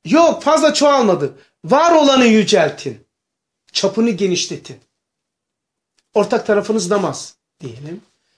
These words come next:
Namaz veya Risale Nur. Ne bileyim, e, bir cemaat olur. Yemek ya, yemek.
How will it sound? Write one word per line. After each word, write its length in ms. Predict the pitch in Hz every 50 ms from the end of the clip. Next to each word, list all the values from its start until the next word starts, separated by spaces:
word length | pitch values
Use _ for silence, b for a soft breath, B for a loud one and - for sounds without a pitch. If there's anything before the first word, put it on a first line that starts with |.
| _ _ _ _ _ - - -
Namaz 540 | 202 175 175 190 185 160 139 131 - - -
veya 240 | 147 127 123 131 147
Risale 420 | 156 175 - - 185 175 165 151
Nur. 420 | 135 117 120 117 123 139 _ _ _ _ _ _ _ _ _ _ _ _ _ _ _ _ -
Ne 140 | 226 214 202
bileyim, 420 | 208 196 190 190 190 185 185 - _ _ _ _ _ _ _ _ _ _ -
e, 380 | 175 160 160 160 160 160 - _ _ - 170 - - - -
bir 100 | - 214
cemaat 540 | 196 151 - 208 202 220 226 220 208 208 -
olur. 360 | 156 135 120 127 139 - - - _ _ _ _ _ _ _ _ _ _ _ _ _ _ _ _ _ -
Yemek 500 | 185 175 269 330 349 392 381 370 - -
ya, 220 | 240 269 285 262
yemek. 440 | 214 202 233 254 247 214 - - -